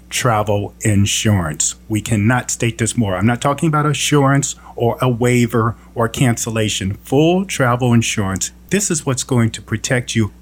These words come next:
even if it doesn't have a covid clause in it. It will allow you, if you are delayed, if you have to make a stopover, if you have to make a change, if you are quarantined, if you need medical facilities, if you need evacuation, all of this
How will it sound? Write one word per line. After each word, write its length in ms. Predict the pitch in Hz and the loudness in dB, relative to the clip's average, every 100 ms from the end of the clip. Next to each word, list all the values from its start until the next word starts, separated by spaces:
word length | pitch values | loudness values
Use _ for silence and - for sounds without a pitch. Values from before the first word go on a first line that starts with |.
| 160 | 0
even 280 | 190 190 | 2 4
if 140 | 180 - | 4 2
it 100 | 156 | 0
doesn't 280 | 147 135 120 | 2 2 2
have 260 | 135 120 - | 2 0 0
a 140 | 127 113 - | -2 -2 -2
covid 480 | 147 143 127 120 | 2 2 2 -2
clause 420 | - 123 113 110 - | -2 0 2 2 0
in 200 | 131 117 | 2 4
it. 140 | 98 - - | 2 -4 -4
It 180 | 143 139 | -2 0
will 200 | 131 127 | 0 0
allow 360 | 120 117 123 | 0 0 2
you, 400 | 127 120 117 113 - - | 2 2 4 2 -2 -10
if 220 | 127 - 123 | -6 -4 0
you 160 | 117 | 2
are 140 | 104 107 | 2 0
delayed, 640 | 110 104 110 107 101 92 - | -2 -2 0 0 0 -4 -4
if 160 | 107 | -2
you 80 | 120 | 0
have 120 | 113 | -2
to 80 | - | 0
make 200 | 104 101 | -2 0
a 40 | 104 | -4
stopover, 760 | - 127 110 107 101 95 95 | -2 2 2 0 -4 -4 -2
if 220 | 104 110 | -2 -4
you 100 | 123 | -4
have 180 | 117 110 | -2 -2
to 100 | 123 | -4
make 220 | 104 104 | -4 -4
a 60 | 104 | -6
change, 600 | - - 117 107 95 - - - | -6 -2 0 0 -2 -6 -12 -2
if 220 | 156 143 | -2 2
you 160 | 156 147 | 2 2
are 60 | |
quarantined, 880 | 143 - 160 160 139 110 - 101 90 - | -2 0 2 4 4 2 0 -2 -2 -4
if 180 | 113 | -2
you 80 | 127 | 2
need 280 | 131 135 131 | 2 2 2
medical 540 | 113 123 156 160 117 | 4 6 4 0 -2
facilities, 880 | - - - - 110 98 104 92 - - | -6 -6 -4 -2 -2 -4 -6 -6 -6 -2
if 200 | 123 139 | -2 4
you 100 | 131 | 4
need 200 | 143 143 | 4 0
evacuation, 1080 | 123 127 120 - 110 135 147 151 98 82 - - - | 0 -2 -4 -2 0 2 2 0 -4 -6 -8 -18 -4
all 320 | 104 110 127 | 0 2 2
of 160 | 147 - | -2 0
this 360 | 117 110 - | 0 2 -2